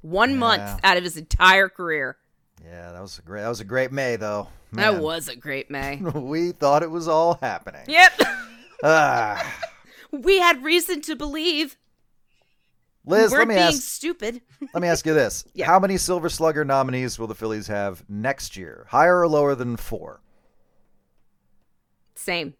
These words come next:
Speaker 1: I think they'll probably have the same, and they'll be mixed differently.
Speaker 2: They'll be different people, though, you're saying?
Speaker 1: Yeah, a little, uh, mixed a little bit differently.
Speaker 2: Okay.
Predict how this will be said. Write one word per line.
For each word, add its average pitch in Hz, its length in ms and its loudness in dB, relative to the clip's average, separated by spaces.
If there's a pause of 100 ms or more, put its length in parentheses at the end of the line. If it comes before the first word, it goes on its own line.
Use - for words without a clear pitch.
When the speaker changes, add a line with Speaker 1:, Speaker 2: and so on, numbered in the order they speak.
Speaker 1:
I 165 140 0
think 165 200 -12
they'll 165 140 -6
probably 185 440 -2
have 170 120 -4
the 156 80 -12
same, 160 240 -6
and 156 140 -6
they'll 147 100 -6
be 151 140 -8
mixed 147 340 -10
differently. - 460 -14 (300)
Speaker 2:
They'll 139 120 0
be 135 100 -4
different 123 320 -6
people, 123 240 -2
though, 127 260 0
you're 131 100 -12
saying? 127 240 -10 (120)
Speaker 1:
Yeah, 190 240 0
a - 20 -2
little, 247 340 0
uh, - 100 -2
mixed 226 360 -4
a 220 60 -8
little 185 300 -6
bit 143 220 -8
differently. - 560 -14 (440)
Speaker 2:
Okay. 95 280 -10